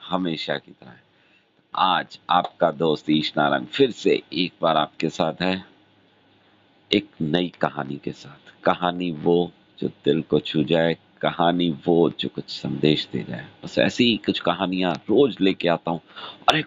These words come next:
बहुत बढ़िया बात और भी है, मैंने कल थोड़ी सी एक counting करी थी, हम जल्दी ही सौ दिन पूरे करने वाले हैं। हाँ जी, सौ दिन हम जल्दी ही पूरे करने वाले हैं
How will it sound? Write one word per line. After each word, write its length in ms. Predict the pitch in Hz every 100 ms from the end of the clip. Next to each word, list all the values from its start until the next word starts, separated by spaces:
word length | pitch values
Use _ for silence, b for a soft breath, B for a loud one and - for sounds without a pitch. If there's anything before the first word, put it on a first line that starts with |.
| -
बहुत 260 | 127 151 127
बढ़िया 320 | 120 120 113
बात 280 | 101 98 95
और 200 | 95 95
भी 180 | 87 87
है, 120 | 92
मैंने 320 | 90 107 131
कल 400 | - - 127 107 - _ -
थोड़ी 500 | 95 147 135 - 107
सी 140 | 110
एक 140 | 92 -
counting 420 | 87 87 92 98
करी 200 | 87 82
थी, 180 | 85 90 - B B - 135
हम 340 | 147 135 98 -
जल्दी 560 | 107 104 101 123 98 90
ही 380 | 123 117 87 - _ _ _ -
सौ 520 | - - 110 113 101
दिन 320 | 78 101 98
पूरे 340 | 92 87 80 80
करने 320 | 80 67 69
वाले 260 | 64 58 57
हैं। 200 | 57 - -
हाँ 220 | - 87
जी, 320 | 82 90 78
सौ 500 | - - - 87 87 76
दिन 300 | 78 95 87
हम 240 | 87 82
जल्दी 320 | 85 82 87
ही 100 | 87
पूरे 300 | 82 85 87
करने 300 | 85 80 80
वाले 220 | 80 78 80
हैं 220 | 120